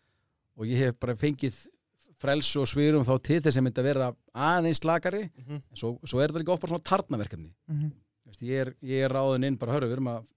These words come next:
Speaker 1: frumsýna þarna, þetta er að koma inn,“ og þá tekið svona áhlaup og þá, þá er hringt í mig samhliða einhverja auglýsingaherferð, „Sérðu eitthvað plögg í þessu, getur komið inn með okkur?“ Og þá bara kostar það X, ég set upp eitthvað tímaplan og, og það er bara, þú veist, oftar en ekki bara samþykkt og bara, og áfram gakk.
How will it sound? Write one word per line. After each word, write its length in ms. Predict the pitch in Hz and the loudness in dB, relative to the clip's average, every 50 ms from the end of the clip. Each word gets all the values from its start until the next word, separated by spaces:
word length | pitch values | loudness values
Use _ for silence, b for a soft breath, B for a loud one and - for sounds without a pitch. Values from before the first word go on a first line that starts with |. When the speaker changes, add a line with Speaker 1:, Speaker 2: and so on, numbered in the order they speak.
| _ _ _ | _ _ _
Speaker 1:
frumsýna 360 | - 135 143 135 117 120 117 | -8 -6 -6 -4 -4 -4 -2
þarna, 280 | 131 160 170 170 175 170 151 | 0 0 0 -2 -2 -4 -4
þetta 40 | 131 | -6
er 60 | 123 | -6
að 80 | - | -4
koma 180 | 160 160 160 175 180 | -4 -2 0 0 0
inn,“ 160 | 180 180 156 b b b b b b _ | 0 -2 -4 b b b b b b _
og 60 | - | -6
þá 80 | 110 127 120 | -6 -4 -4
tekið 180 | - 135 127 127 | -4 -4 -2 -2
svona 160 | 123 135 120 | -2 0 2
áhlaup 560 | 123 131 131 104 87 98 90 87 - _ - - - - _ _ _ _ | 4 4 4 2 0 -6 -10 -12 -14 _ -16 -18 -18 -18 _ _ _ _
og 100 | - 101 | -16 -10
þá, 300 | 113 117 120 120 120 - | -8 -8 -8 -8 -8 -4
þá 180 | - 123 127 | 0 0 2
er 40 | 127 | 2
hringt 180 | 123 127 117 - | 2 0 -2 -2
í 60 | 120 | -2
mig 200 | 120 139 139 139 123 | 0 2 2 2 2
samhliða 340 | - 131 135 131 123 127 | 0 0 -2 -2 -2 -2
einhverja 200 | 107 117 117 143 175 | -2 -2 -2 -2 -2
auglýsingaherferð, 460 | 180 170 175 180 190 170 190 196 170 b b b b b b b b _ _ | -2 0 0 0 0 0 -2 -4 -6 b b b b b b b b _ _
„Sérðu 240 | - - 151 147 139 | -6 -4 -4 -2 -2
eitthvað 160 | 139 139 - | -4 -4 -2
plögg 240 | - 170 175 160 - | 0 0 -2 -2 -2
í 60 | 175 160 | -4 -2
þessu, 160 | - 180 165 | -2 -2 -2
getur 180 | 143 147 147 127 | -2 -4 -4 -4
komið 220 | - 151 147 139 | -2 0 0 2
inn 100 | 139 131 | 2 2
með 140 | 120 117 104 90 | 2 0 -2 -6
okkur?“ 220 | - 85 - - - _ _ _ _ _ _ _ _ _ | -8 -12 -18 -20 -20 _ _ _ _ _ _ _ _ _
Og 60 | 117 107 | -12 -10
þá 60 | 110 101 | -8 -6
bara 100 | 104 95 | -6 -6
kostar 280 | - - 110 - - 101 | -6 -6 -6 -4 -4 -4
það 180 | 110 123 139 | -2 -2 -4
X, 120 | 139 - - | -4 -4 -6
ég 60 | 113 | -6
set 140 | 113 123 113 | -6 -6 -6
upp 60 | 107 | -8
eitthvað 160 | - - 107 | -8 -8 -4
tímaplan 500 | - 147 156 160 143 156 165 165 160 151 | -2 0 0 0 2 2 2 2 2 2
og, 160 | 135 127 123 - _ _ _ _ _ _ _ _ _ _ - | 0 0 -2 -6 _ _ _ _ _ _ _ _ _ _ -20
og 40 | 107 | -10
það 80 | 117 117 | -8 -8
er 40 | 120 | -6
bara, 160 | 107 117 113 | -4 -4 -2
þú 280 | 110 113 113 123 135 139 | -2 -2 -4 -6 -8 -10
veist, 160 | 123 - - | -10 -10 -8
oftar 240 | - 127 - - 117 | -6 -4 -2 -2 -2
en 80 | 117 107 | -2 -2
ekki 60 | 107 | -2
bara 120 | 107 117 160 | 0 2 2
samþykkt 400 | 180 170 190 202 170 - - - | 2 2 2 0 -2 -4 -8 -10
og 140 | - 147 127 | -10 -6 -4
bara, 140 | 120 131 131 127 123 | -2 -2 -2 -2 -2
og 80 | - 135 127 117 | 0 0 2 2
áfram 100 | 117 110 | 0 -2
gakk. 200 | 98 95 90 | -4 -6 -8